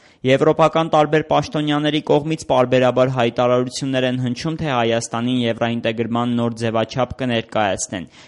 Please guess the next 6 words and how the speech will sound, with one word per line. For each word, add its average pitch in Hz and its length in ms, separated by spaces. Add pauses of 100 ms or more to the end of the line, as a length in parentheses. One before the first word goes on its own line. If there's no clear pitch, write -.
(140)
Ե՞րբ 127 240
է 151 160
լինելու 147 400
նոր 143 220
առաջարկը։ 107 680 (460)
Պատասխան. 131 640